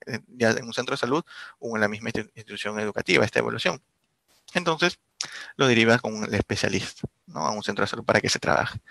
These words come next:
Si es de salud mental, se deriva al psicólogo,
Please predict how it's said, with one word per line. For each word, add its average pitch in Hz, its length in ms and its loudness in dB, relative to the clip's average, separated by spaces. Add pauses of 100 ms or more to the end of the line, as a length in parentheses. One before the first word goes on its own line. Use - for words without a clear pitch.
(380)
Si 135 260 6
es 120 120 8
de 120 80 6
salud 113 280 2
mental, 135 420 6 (340)
se - 160 2
deriva 98 320 6
al 98 80 2
psicólogo, - 560 4